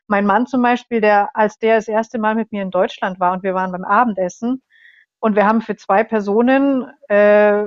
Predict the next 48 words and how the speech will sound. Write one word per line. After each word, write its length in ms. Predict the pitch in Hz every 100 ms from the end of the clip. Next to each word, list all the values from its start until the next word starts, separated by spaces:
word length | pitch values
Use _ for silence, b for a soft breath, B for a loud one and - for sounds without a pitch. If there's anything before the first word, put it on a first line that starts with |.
| -
mit 220 | 226 233
Getränken 640 | - 208 - 208 254 269 247
und 140 | 240
so 120 | 254
weiter, 600 | 233 240 262 262 262 247 - _ _ _ -
äh, 240 | 214 208
fast 300 | - 240 -
hundert 240 | 220 196
Euro 320 | - 233 262 214
gezahlt, 480 | 190 - 185 233
der 80 | 208
hat 120 | 196
mir 60 | 190
einen 100 | 185
Vogel 340 | - 294 247
gezeigt, 460 | 185 - 180 180 180 -
weil 140 | 196
er 140 | 190 208
halt 160 | 208
gesagt 300 | 208 196 196
hat, 140 | 190 190
„Das 80 | 190
ist 140 | 202
ja 120 | 196
Wahnsinn“, 440 | 196 262 233 180 180
weil 140 | 185
hier 200 | 202 277
kannst 280 | 294 269 262
du 60 | 269
halt 200 | 254 247
teilweise 440 | 262 269 262 247
essen 260 | 220 - 311
gehen 180 | 294 302
für 140 | 240
ein, 160 | 214 240
zwei 260 | - 226
Euro 400 | 202 240 302 370 _
pro 120 | 294
Person, 400 | - 311 330 349 392 _ _ _
inklusive 500 | 262 262 254 262 247
Getränken. 560 | 240 - 226 302 359 349 _ _ _ _ _ _ _ _
Also 200 | - 226
das 140 | 226 226
darf 220 | 226 240
man 140 | 240
auch 120 | 208 214
nicht 160 | 220
vergessen. 720 | 254 247 285 285 185 180 208